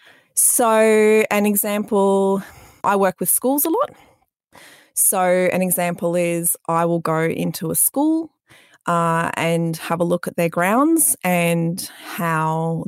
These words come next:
their staff and students use those spaces currently. And then I have a look at how they want to use those spaces and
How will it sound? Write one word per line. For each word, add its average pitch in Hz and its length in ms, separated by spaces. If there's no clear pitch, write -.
their 160 640
staff 175 720
and 170 140
students - 640
use 196 640
those 208 160
spaces 392 720
currently. 220 460
And 185 180
then 175 140
I 170 80
have 170 240
a 165 40
look 165 240
at 170 80
how 170 960
they 165 240
want 165 260
to 220 100
use 214 180
those 214 180
spaces 349 800
and 170 760